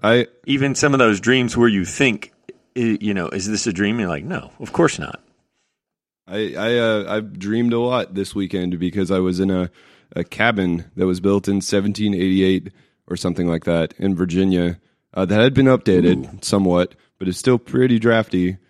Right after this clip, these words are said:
Speaker 1: and my allergies were just wrecking me, so I slept uh,
Speaker 2: You were in and out of
Speaker 1: in and
Speaker 2: sleep.
Speaker 1: out of sleep a lot. Um, I,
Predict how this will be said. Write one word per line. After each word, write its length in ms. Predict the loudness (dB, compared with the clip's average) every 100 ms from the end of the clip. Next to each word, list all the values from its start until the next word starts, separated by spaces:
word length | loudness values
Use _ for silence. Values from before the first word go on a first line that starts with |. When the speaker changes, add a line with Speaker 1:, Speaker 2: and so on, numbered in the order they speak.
| _ _ _ _
Speaker 1:
and 340 | -4 0 0 0
my 140 | 0
allergies 560 | 2 0 2 2 0 0
were 280 | 0 0 -4 _ _ -20
just 380 | -6 -6 -6 -16 -20 -18 -18 -16
wrecking 480 | -4 -2 0 0 0
me, 300 | 0 0 -4 -12
so 200 | -4 -2
I 120 | -2
slept 420 | -2 -4 -4 -6 -20 _ _ -8
uh, 100 | -4 -2
Speaker 2:
You 100 | -2
were 80 |
in 200 | -2 -2
and 120 | 0 2
out 180 | 2
of 80 | 2
Speaker 1:
in 80 | 2
and 60 | 4
Speaker 2:
sleep. 80 | 4
Speaker 1:
out 120 | 4
of 80 | 2
sleep 240 | 0 2
a 40 |
lot. 420 | 2 2 2 0 -6 -10 -2
Um, 360 | 0 0 0
I, 120 | 0